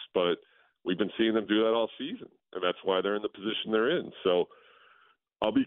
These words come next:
as curious as everyone else to see what kind of response they have. Brooklyn just got them, you know, out there the day that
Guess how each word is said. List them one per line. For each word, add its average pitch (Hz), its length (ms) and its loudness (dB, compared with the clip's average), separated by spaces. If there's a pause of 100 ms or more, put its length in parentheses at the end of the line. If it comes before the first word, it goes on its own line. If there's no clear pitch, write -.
as 107 180 2 (100)
curious 110 300 2
as 110 40 0
everyone 104 280 2
else 107 160 0
to - 440 -16
see 104 40 -2
what 92 100 -4
kind 95 160 0
of 90 60 2
response 92 440 -2
they 95 120 2
have. 92 340 2
Brooklyn 87 400 -4 (220)
just - 200 -12
got 90 280 0
them, 90 340 0 (420)
you 92 120 -4
know, 82 240 2
out 82 240 0
there 95 400 2 (240)
the 87 80 -6
day 87 280 4
that 85 140 0